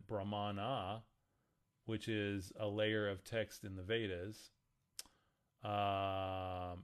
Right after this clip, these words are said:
and then the supreme Brahman is Para Brahman. So, and then there's Brahmanism, the religion,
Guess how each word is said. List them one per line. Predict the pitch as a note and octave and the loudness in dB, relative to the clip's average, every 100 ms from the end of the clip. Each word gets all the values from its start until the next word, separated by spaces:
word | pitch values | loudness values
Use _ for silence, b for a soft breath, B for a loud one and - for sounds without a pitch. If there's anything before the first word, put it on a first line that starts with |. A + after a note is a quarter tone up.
| - | -6
and | G#2 | -4
then | G#2 G2+ | -2 -4
the | |
supreme | F#2 - - - - E3 F#3+ D3+ A2 G#2 G2+ | -4 -8 -10 -8 2 4 6 6 4 0 -4
Brahman | G#2 G2 F2+ F2+ E2+ F#2 A2 - | 0 0 0 -4 -6 -8 -8 -8
is | G2+ F#2+ F#2+ F#2 F#2+ F2+ F2 - - | -4 -4 -4 -4 -4 -4 -8 -14 -8
Para | - C3+ B2 F#2+ F2+ E2 | 2 4 6 4 0 -6
Brahman. | G#2 G#2 F#2 F2 E2+ D#2 D#2 G2+ - _ _ _ _ _ _ _ - - | -6 -4 -2 -4 -8 -12 -14 -18 -20 _ _ _ _ _ _ _ -18 -8
So, | - C3+ A2 A2 F#2 | 0 6 8 8 4
and | A2+ | 0
then | A2+ | 2
there's | G#2+ - | 0 0
Brahmanism, | G#2 F2+ G#2 D3+ C#3 C3+ | -2 0 2 4 4 2
the | A2+ F#2+ | 0 -2
religion, | G#2 G#2+ G#2 A2+ A2 G#2 | -2 0 0 -2 -2 -4